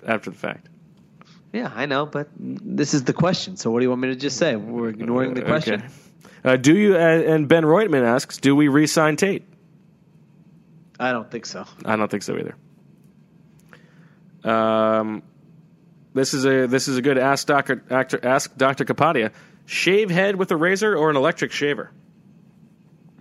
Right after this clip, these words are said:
Speaker 2: Oh, this is a great one. So,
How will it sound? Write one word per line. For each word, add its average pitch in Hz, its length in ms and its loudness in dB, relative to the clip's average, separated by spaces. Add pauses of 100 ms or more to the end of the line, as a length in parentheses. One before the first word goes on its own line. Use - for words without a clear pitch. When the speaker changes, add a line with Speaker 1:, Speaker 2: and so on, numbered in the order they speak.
(560)
Speaker 2:
Oh, 117 200 -2
this 113 160 -8
is - 80 -12
a 113 80 -6
great 127 280 -2
one. 117 240 -8 (240)
So, 117 360 -4